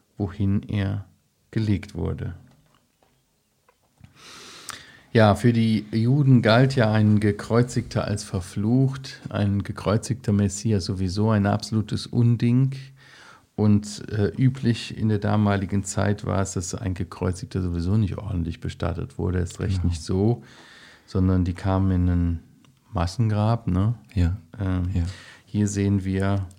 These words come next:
Speaker 1: den Josef von Arimathia oder Arimathea. Was war das für ein Mann? Schauen wir uns den mal genauer an. Angesehener Ratsherr, war auch Mitglied des Synedriums,
Speaker 2: Genau, das
Speaker 1: des
Speaker 2: soll das
Speaker 1: Hohen
Speaker 2: wohl
Speaker 1: Rates.
Speaker 2: heißen, ja.
Speaker 1: Ja.
Speaker 2: Also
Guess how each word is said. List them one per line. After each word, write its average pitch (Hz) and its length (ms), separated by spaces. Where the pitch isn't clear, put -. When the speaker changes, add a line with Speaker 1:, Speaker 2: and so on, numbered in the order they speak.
Speaker 1:
den 92 380
Josef 95 640
von 90 460
Arimathia 87 1040
oder 85 260
Arimathea. 90 1040
Was 95 100
war 104 120
das 101 200
für 92 160
ein 85 180
Mann? 80 340
Schauen 90 220
wir 92 60
uns 90 140
den 92 120
mal 87 160
genauer 87 420
an. 80 360
Angesehener 104 520
Ratsherr, 120 560
war 107 160
auch 123 240
Mitglied 123 480
des 107 140
Synedriums, 117 640
Speaker 2:
Genau, 95 300
das 98 80
Speaker 1:
des 90 80
Speaker 2:
soll 101 100
das 104 100
Speaker 1:
Hohen 101 60
Speaker 2:
wohl 95 100
Speaker 1:
Rates. 95 280
Speaker 2:
heißen, 139 240
ja. 92 300
Speaker 1:
Ja. 98 200
Speaker 2:
Also 85 340